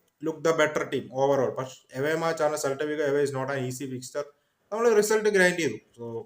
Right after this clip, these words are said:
കളിച്ചോ ഇല്ലയോ എന്ന് പറഞ്ഞിട്ട് കാര്യമില്ല, നമ്മൾ റിസൾട്ട് ഗ്രൈൻഡ് ചെയ്തു, അത്രേ ഉള്ളൂ. സെക്കൻഡ് ഹാഫിൽ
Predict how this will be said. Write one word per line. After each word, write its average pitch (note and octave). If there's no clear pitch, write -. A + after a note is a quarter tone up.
കളിച്ചോ B2+
ഇല്ലയോ E3
എന്ന് D#3+
പറഞ്ഞിട്ട് D#3+
കാര്യമില്ല, D3
നമ്മൾ D3
റിസൾട്ട് D#3
ഗ്രൈൻഡ് C#3
ചെയ്തു, A#2+
അത്രേ B2+
ഉള്ളൂ. G#2+
സെക്കൻഡ് C3+
ഹാഫിൽ D3+